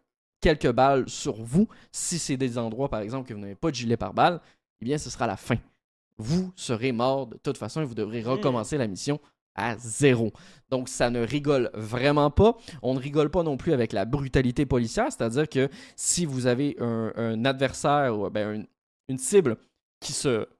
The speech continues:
Speaker 1: décide de se rendre, même si elle avait une arme, si elle ne vous tire pas dessus et elle décide de se rendre, si vous tirez dessus, vous perdez des points. Et l'objectif est donc de,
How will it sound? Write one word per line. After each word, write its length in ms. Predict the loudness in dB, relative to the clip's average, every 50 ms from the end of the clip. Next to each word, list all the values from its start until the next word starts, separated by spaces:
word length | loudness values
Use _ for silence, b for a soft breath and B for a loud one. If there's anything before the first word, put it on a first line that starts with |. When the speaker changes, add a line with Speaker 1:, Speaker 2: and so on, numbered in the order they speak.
| _ _
Speaker 1:
décide 240 | -4 -4 -2 -2 -2
de 100 | -2 -2
se 140 | -2 0 -2
rendre, 560 | 0 2 2 2 2 2 0 -4 -6 -6 -8 -4
même 240 | 0 0 0 0
si 140 | 0 0 0
elle 100 | 0 0
avait 220 | 0 0 0 -2 -2
une 160 | -2 0 2
arme, 360 | 4 4 2 2 0 -6 -8 b b b b
si 200 | -12 -6 -2 0
elle 80 | 0 0
ne 60 | -2
vous 120 | -4 -6 -10
tire 200 | -8 -8 -8 -6
pas 180 | -4 -6 -4
dessus 240 | -4 -6 -2 0 0
et 60 | 0
elle 80 | 0 -2
décide 180 | -6 -6 -6 -4
de 120 | -4 -4
se 140 | -4 -4 -4
rendre, 360 | -2 0 2 2 0 0 -4 -10 b b b
si 140 | b -6 -6
vous 140 | -4 -4 -6
tirez 300 | -6 -4 -4 -4 -4 -6
dessus, 180 | -6 -4 -4
vous 120 | -4 -4 -2
perdez 300 | -4 -4 -2 -2 -2 0
des 120 | 0 -2
points. 240 | -4 -6 -10 -12 -12 _ _ _ _ _ _ _ _ _ _ _ _ _ _ _ _ _ _ _ _ -12 -6 2 6
Et 80 | 8
l'objectif 500 | 8 8 8 8 4 2 4 2 0 2 2
est 60 | 0
donc 300 | 0 0 -2 -2 -6 -8 -10
de, 320 | -4 -2 0 0 -2